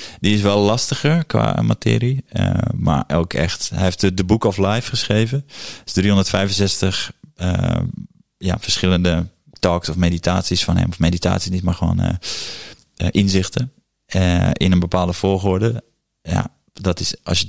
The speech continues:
leest één boek, lees dat. En dat is misschien lastig in het begin. Ga hem tien keer lezen over je leven. Dat is gewoon het leven. Dat, je hoeft, meer hoef je in principe niet te doen.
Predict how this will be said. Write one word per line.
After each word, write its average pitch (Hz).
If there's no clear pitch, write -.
leest 95
één 98
boek, 95
lees 92
dat. -
En 95
dat 95
is 92
misschien 90
lastig 90
in 92
het 87
begin. 90
Ga 95
hem 90
tien 98
keer 92
lezen 90
over 90
je 87
leven. 95
Dat 92
is 82
gewoon 85
het 87
leven. 78
Dat, -
je 87
hoeft, 92
meer 95
hoef 95
je -
in 85
principe 87
niet 85
te -
doen. 101